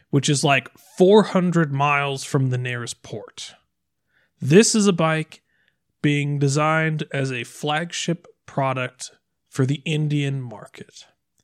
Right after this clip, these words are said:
a country of one point three billion people,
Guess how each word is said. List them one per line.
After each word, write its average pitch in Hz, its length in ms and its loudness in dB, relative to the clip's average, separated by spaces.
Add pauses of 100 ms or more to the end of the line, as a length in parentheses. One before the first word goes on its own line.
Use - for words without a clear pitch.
(360)
a - 40 -20
country 165 380 0
of 131 120 -2
one 180 240 0
point 185 280 0
three 156 220 0
billion 156 840 0
people, 127 680 -4